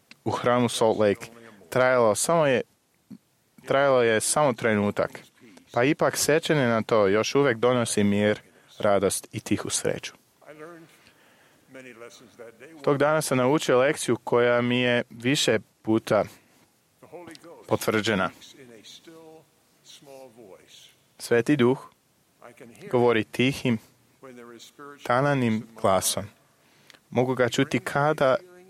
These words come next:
imam duhovni mir u srcu. On donosi osjećaj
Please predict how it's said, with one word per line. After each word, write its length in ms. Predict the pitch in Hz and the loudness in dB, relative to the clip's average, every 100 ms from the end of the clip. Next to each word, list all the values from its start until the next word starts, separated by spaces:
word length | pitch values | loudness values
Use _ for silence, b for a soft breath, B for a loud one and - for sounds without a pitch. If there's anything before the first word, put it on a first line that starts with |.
| - | -4
imam 440 | 123 135 139 139 - _ | -2 0 0 -2 -8 _
duhovni 500 | 107 120 147 151 151 | -2 0 2 0 0
mir 300 | 123 98 98 - | 0 0 -2 -6
u 80 | |
srcu. 460 | - 101 92 - - - - 101 85 B B B _ | -6 -4 -4 -8 -16 -20 -20 -20 -20 B B B _
On 160 | 117 113 | -2 2
donosi 400 | 139 160 147 143 | 2 2 0 0
osjećaj 600 | 170 180 165 151 139 | 2 0 0 0 0